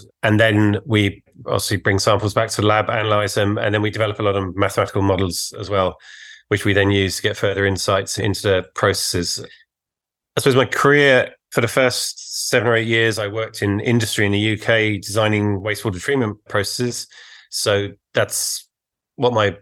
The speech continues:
background was when I first moved in, into academia. But through the study of more diffuse sources of contaminants, particularly septic tanks in catchments, rural catchments, I soon got more interested in how the contaminants move through the,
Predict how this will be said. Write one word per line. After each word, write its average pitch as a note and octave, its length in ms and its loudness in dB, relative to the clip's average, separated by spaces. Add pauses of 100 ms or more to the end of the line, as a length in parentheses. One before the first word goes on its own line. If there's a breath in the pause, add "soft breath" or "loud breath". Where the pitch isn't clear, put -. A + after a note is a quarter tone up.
background G#2+ 480 0
was G#2 480 0
when G#2+ 160 -2
I G2 60 -2
first G#2+ 280 0
moved G#2 160 0
in, G#2+ 160 0
into G#2+ 220 0
academia. G#2 560 2 (500 loud breath)
But A2+ 380 2 (220)
through B2+ 200 0
the G#2+ 60 -4
study G#2+ 600 0
of G#2 360 -4
more A2+ 160 2
diffuse - 380 0
sources G#2 420 -2
of F#2+ 120 -4
contaminants, G#2 600 -2
particularly G2+ 280 -6
septic G#2+ 320 -2
tanks G#2 420 -2 (640 soft breath)
in G#2+ 160 2
catchments, A2 580 -2
rural A2 320 2
catchments, A2 720 -2
I A2 360 -2 (400)
soon A2+ 560 0
got A#2+ 240 2
more A2+ 240 4
interested G#2+ 480 0
in G#2 400 2 (240 soft breath)
how A#2+ 160 2
the G#2 60 -4
contaminants A2 440 0
move A2 380 4
through A2+ 460 0
the, G2+ 500 -2